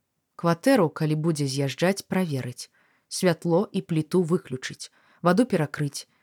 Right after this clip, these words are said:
дзверы замкнуць, ключы здаць Сямёнаўне. Да ўсяго гэтага Ян і сам бы дадумаўся, але акуратна ўсё запісаў, каб не трывожыць дзеда. Пасля дзед папрасіў яго адшукаць у блакноце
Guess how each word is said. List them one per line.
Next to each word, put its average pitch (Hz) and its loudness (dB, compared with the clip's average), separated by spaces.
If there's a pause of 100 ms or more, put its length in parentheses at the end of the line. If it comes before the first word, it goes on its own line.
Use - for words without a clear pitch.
(120)
дзверы 165 2
замкнуць, 151 -2 (240)
ключы 170 0
здаць 160 0
Сямёнаўне. 120 -4 (600)
Да 170 4
ўсяго 165 2
гэтага 160 2
Ян 180 2
і 170 0
сам 226 2
бы 151 2
дадумаўся, 135 -2 (440)
але 156 2
акуратна 165 0
ўсё 160 -4
запісаў, 147 -6 (420)
каб 175 4
не 175 4
трывожыць 147 -2
дзеда. 120 -8 (840)
Пасля 208 2
дзед 185 2
папрасіў 175 0
яго 170 2
адшукаць 175 -4
у - 0
блакноце 190 0